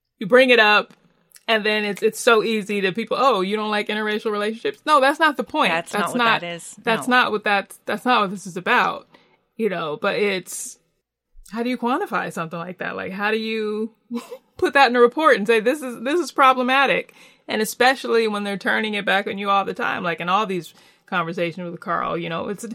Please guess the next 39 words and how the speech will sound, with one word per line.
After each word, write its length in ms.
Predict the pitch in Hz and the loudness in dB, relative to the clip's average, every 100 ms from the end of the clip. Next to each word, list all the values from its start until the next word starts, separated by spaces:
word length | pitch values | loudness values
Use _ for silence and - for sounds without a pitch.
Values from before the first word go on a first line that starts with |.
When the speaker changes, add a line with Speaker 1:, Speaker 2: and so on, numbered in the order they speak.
| - _ | -16 _
Speaker 1:
it's 160 | - - | -10 -2
not 200 | 294 320 | 0 2
us. 460 | 247 339 339 185 190 | 2 0 -2 -4 -12
It's 140 | - | -6
not 180 | 285 302 | -4 0
us. 340 | 269 359 339 | 0 0 -2
We're 140 | 233 277 | -2 -4
just, 240 | 349 269 _ | -4 -8 _
we're 160 | 254 294 | -6 -4
just 240 | 330 - _ | -4 -6 _
doing 420 | 220 277 302 285 | -2 0 2 0
what, 320 | 277 247 277 277 | -2 -2 -4 -2
what 160 | 285 | -2
God 260 | 269 294 247 | 0 0 0
directs. 480 | 285 302 392 - - | 0 0 0 -2 -4
You 80 | |
know, 140 | 233 254 | -2 -2
these 200 | 233 302 | -4 -4
are 40 | 285 | -6
the 100 | 262 | -4
people 320 | 294 294 294 | -4 -4 -6
that 100 | 277 | -4
God 320 | 254 294 302 | -2 0 0
is 140 | 294 - | -4 -8
Speaker 2:
This 60 | 302 339 | -6 -4
is 60 | 339 | -4
Speaker 1:
choosing. 180 | - - | -6 -6
Speaker 2:
the 80 | 226 | -4
way 200 | 233 240 | -2 -2
the 80 | 220 | -4
Lord 240 | 214 226 | -4 -4
Speaker 1:
This 80 | 226 | -2
Speaker 2:
is 140 | 294 | -4
Speaker 1:
is 60 | 233 | -4
Speaker 2:
leading 360 | 254 240 220 202 | -6 -6 -8 -8
things. 720 | 185 160 170 185 - - - | -8 -10 -14 -16 -16 -18 -10
Speaker 1:
Yeah, 460 | 285 370 403 190 180 | -2 2 4 2 0
this 260 | 208 294 - | -2 -2 -2
is, 520 | 320 320 302 - - | -4 -4 -6 -10 -12